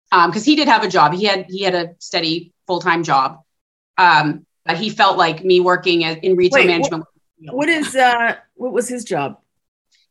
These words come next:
Speaker 1: He worked for, uh, Wood Structures in Saco. They, at the time, they, they hired, like, that was pretty much the only place he could work. He always had worked there, even from the time I had first met him.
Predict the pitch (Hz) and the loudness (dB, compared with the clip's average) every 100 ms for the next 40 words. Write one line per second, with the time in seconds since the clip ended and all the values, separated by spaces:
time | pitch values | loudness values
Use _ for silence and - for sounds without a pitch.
0 | _ 302 302 302 302 - 269 240 220 214 | _ 0 2 2 0 -6 0 4 4 4
1 | - 185 180 196 240 - 226 220 - 220 | 4 4 4 2 -2 0 -2 -2 -6 -6
2 | 214 202 190 190 - 185 170 170 139 135 | -6 0 0 0 2 2 2 0 -4 -4
3 | 156 185 185 175 180 180 170 - _ 170 | -8 -6 -2 0 2 2 0 -4 _ -20
4 | _ - 208 202 180 247 262 185 165 170 | _ -2 -2 -2 -2 2 4 4 2 -2
5 | 160 180 175 165 175 175 185 180 165 160 | 0 0 0 -4 -2 2 2 4 2 0
6 | 170 220 226 220 196 196 185 190 185 190 | 0 0 0 -2 -4 -2 -2 -2 -2 -2
7 | 180 - 175 160 165 123 - 214 214 214 | -4 -4 -10 -4 -2 -2 -4 0 2 2
8 | 185 220 185 185 180 151 151 170 180 165 | 0 -4 -2 -2 -2 -2 -2 -2 -6 -4
9 | 175 175 175 170 165 165 151 165 156 160 | -6 -4 -2 0 -2 -4 -8 -8 -4 -4
10 | 156 151 131 | -4 -6 -10